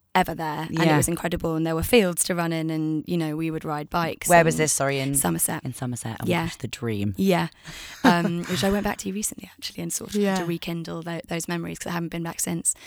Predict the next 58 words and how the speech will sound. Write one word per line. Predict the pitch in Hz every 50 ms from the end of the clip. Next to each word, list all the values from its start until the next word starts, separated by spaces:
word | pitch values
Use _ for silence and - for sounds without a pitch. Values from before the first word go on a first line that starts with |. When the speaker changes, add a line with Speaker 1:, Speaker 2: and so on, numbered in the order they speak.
| - - - - -
Speaker 2:
So | - 202
that | 196 208 214 -
was | 190 185 -
from | - - 170 170
what | 170 175 -
age | - 156 147 143 135 -
till? | - - - 139 135 131 135 135 - -
Speaker 1:
I | - 190 185
was | 185 175 - - -
fo-, | - - - - - -
from | - - 220 202 202
when | 196 190
I | 185
was | 185 185 -
four | - 196 185 185
until | 180 185 - 190 180
I | 170
was | 165 -
twelve. | - - 170 170 165 165 - - -
Speaker 2:
Okay, | 139 139 - - 127 117 117 - -
and | - 165
Speaker 1:
Yeah. | 165
Speaker 2:
that | 160 160 -
was | 165 -
because | - - 147 - - - - 147 -
your | - 143 139
dad | 131 - 147 135 131 123 107
had | 113 - -
had, | 107 127 123 117 - -
obviously, | 120 - - - 123
this | 120 127 - -
crash | - - - 120 113 - -
financially. | - - 120 117 117 113 - - - - - - - - 113 -
Speaker 1:
Yes, | - - - - - - - - - -
yes. | - 185 170 160 - - - - -
Speaker 2:
And | - 160 160
were | 170 170
your | 175 180 180
parents | - - - - 170 165 160 151 139 127 - - - - _ _ -
together | - 143 - 147 147 160 156
at | 156 -
this | 151 143 -
point? | - - 120 117 -
Speaker 1:
Yes, | - 190 202 - - -
yes, | - 180 180 185 -
they | - - 226
Speaker 2:
And | 262
Speaker 1:
were | -
together. | - - - 185 - - 180 - - _ -
Speaker 2:
always | 185 180 175 160 151 - 165
until? | 156 143 - 160 151 147 147 143 135 - - - - _
Speaker 1:
No, | - 214 202 196 196
they | 185 214 220
were | 220
together | - - - 233 226 226 226
until | 226 - - 214 208 202
I | - 190 196 196 190
was, | 185 185 185 185 180 180 180 180 180 180 170 - - - -